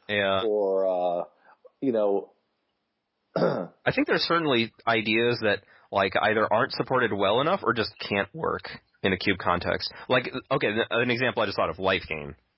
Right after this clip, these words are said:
Speaker 2: Sure.
Speaker 1: If you like pure life, there are definitely cards with Life Gain strapped on, which are definitely good.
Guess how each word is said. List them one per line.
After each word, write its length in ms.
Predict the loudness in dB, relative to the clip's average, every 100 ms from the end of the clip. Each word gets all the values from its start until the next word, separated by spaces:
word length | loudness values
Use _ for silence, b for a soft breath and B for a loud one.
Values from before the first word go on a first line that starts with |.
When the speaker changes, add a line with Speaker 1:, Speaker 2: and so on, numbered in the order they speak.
| _ _ _ _ _ _ _ _ _ _ _
Speaker 2:
Sure. 380 | -4 2 2 2 2
Speaker 1:
If 180 | 0 2
you 120 | 2
like 180 | 0 -2
pure 300 | -2 0 2
life, 240 | 2 0 -2
there 180 | 0 0
are 40 |
definitely 280 | 2 2 0
cards 320 | 2 0 2
with 160 | 0 2
Life 260 | 2 2 2
Gain 180 | 0
strapped 380 | 0 0 0 2
on, 180 | 2 2
which 160 | 2 2
are 60 |
definitely 340 | 0 0 -2 -2
good. 380 | 0 2 0